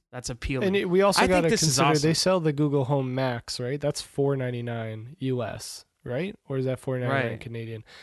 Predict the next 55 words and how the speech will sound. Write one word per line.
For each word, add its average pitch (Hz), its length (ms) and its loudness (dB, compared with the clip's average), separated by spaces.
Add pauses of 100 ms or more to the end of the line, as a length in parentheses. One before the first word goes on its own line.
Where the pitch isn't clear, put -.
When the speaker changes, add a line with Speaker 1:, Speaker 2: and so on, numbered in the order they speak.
(180)
Speaker 2:
So, 165 180 0
like, 180 260 2
it's 175 160 0
not 170 240 6
Speaker 1:
Um, 147 260 4
Speaker 2:
like, 139 100 -4
it's 175 140 -2
not 220 220 2
like 190 220 4
they 170 140 4
don't 160 340 0
already 147 380 4
sell 135 580 2
something 127 680 -4 (420)
like 135 220 -4
a 127 80 -4
speaker 147 920 0 (160)
that 135 140 0
is 131 160 0
expensive, - 840 -8 (540)
right? 120 260 -6 (260)
Speaker 1:
You're 170 180 2
right. 175 260 4
Speaker 2:
So 135 60 2
Speaker 1:
Yeah, 147 360 4
I 175 60 4
never 185 240 0
thought 190 220 2
about 139 200 0
that. 143 140 0
Yeah, 165 140 2
'cause 143 200 -4
the, 165 200 0 (440)
'cause 156 140 -4
that's 202 240 0
not 202 140 0
even 147 160 0
a 127 60 -2
sound 151 360 -2
bar, 120 180 -2
right? 127 360 -4
Speaker 2:
No, 151 300 2
it's - 140 -10
Speaker 1:
But - 100 2
Speaker 2:
not. 226 40 4
Speaker 1:
that 226 140 6
Speaker 2:
It's - 20 4
Speaker 1:
also 247 160 4
Speaker 2:
just 214 120 4
a - 40 6
Speaker 1:
has, 196 140 4
like, 196 160 4
a 175 60 4
Speaker 2:
speaker. 139 100 -6
Speaker 1:
big, 190 380 2